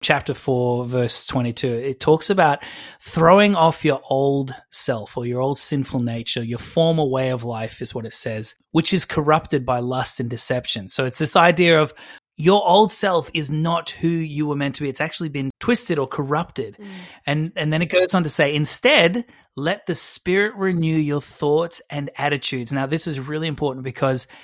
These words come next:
Speaker 1: we're not talking about self-help here and just muster up enough
Speaker 2: Mm.
Speaker 1: feelings to change how you are. We're talking about let the Spirit renew your thoughts
Speaker 2: Yeah.
Speaker 1: and your attitudes. So the things that happen with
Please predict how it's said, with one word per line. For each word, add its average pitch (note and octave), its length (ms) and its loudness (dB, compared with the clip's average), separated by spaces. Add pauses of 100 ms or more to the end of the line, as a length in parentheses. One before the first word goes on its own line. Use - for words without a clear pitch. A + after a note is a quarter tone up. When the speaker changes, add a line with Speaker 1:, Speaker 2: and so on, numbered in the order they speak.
Speaker 1:
we're D3 160 -2
not G3+ 160 0
talking G3+ 160 2
about D#3+ 180 2
self-help D3 760 0
here C#3 200 -2
and C3 80 -2
just D3 180 -2
muster C#3 500 -2
up C3+ 180 -2
enough B2+ 320 -4
Speaker 2:
Mm. - 120 -12
Speaker 1:
feelings C3+ 500 -4
to C3 80 -10
change C3 420 -8
how B2+ 120 -4
you B2 180 -4
are. A#2 180 -8 (500)
We're D#3 120 -4
talking A3+ 220 0
about D#3+ 180 0
let E3 200 -4
the D#3+ 60 -6
Spirit E3 540 -2
renew C#3+ 340 0
your B2 240 -2
thoughts - 800 -4
Speaker 2:
Yeah. G3+ 80 -20 (260)
Speaker 1:
and F3 340 2
your D3+ 220 0
attitudes. C3+ 540 -2
So C#3 100 0
the C3+ 120 -4
things G3 320 -2
that E3+ 100 0
happen C#3 320 -2
with B2+ 160 -6